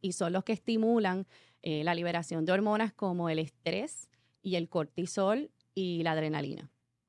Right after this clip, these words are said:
El cortisol y la adrenalina son hormonas que son cruciales en esta respuesta del estrés.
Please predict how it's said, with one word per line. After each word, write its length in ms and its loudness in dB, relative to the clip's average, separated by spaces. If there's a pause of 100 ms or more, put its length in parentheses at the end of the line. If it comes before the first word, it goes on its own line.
(1000)
El 120 0
cortisol 520 0
y 40 4
la 120 6
adrenalina 760 2
son 420 -4
hormonas 680 2
que 160 -4
son 220 -2
cruciales 800 -2
en 140 -6
esta 240 -4
respuesta 460 -6
del 120 -4
estrés. 500 -12